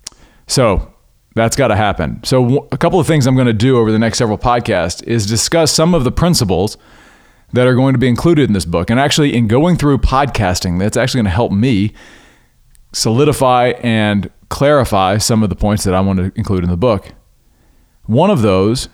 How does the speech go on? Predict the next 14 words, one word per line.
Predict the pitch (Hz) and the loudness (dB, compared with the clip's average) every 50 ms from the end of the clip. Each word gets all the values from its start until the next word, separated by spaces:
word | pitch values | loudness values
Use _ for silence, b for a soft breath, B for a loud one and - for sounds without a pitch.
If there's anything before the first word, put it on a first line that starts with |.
| - | -6
is | - 107 | -4 -4
a | 110 113 | -2 0
concept | - 143 143 151 143 - 120 117 113 - | 0 0 0 0 0 0 0 0 0 0
called | 123 117 113 107 | 0 0 2 0
the | 104 95 | 0 -2
spiritual | - - - 151 156 156 - 160 147 135 | -2 -2 0 0 0 2 2 0 0 0
warfare | 113 107 113 117 107 - 120 110 101 | 2 2 2 2 2 0 0 -2 0
protocol, | - - 123 117 110 101 - 92 78 64 71 | 0 0 0 2 0 0 0 -2 -2 -2 -4
which | - 95 98 - 101 | -6 -6 -6 -4 -2
relates | 110 113 110 110 113 107 - - - | 0 0 2 2 0 0 -2 -4 -6
to | - - 110 104 101 98 98 92 - | -4 -2 0 0 2 2 0 -2 -4
the | - - 92 | -4 -4 -4
body | 87 - 117 120 131 135 123 104 | -2 0 2 2 2 2 2 0
category | 85 - 98 92 85 87 78 78 82 80 73 80 92 101 | -2 -2 -4 -2 -2 -2 -4 -4 -4 -2 -2 -2 -2 -4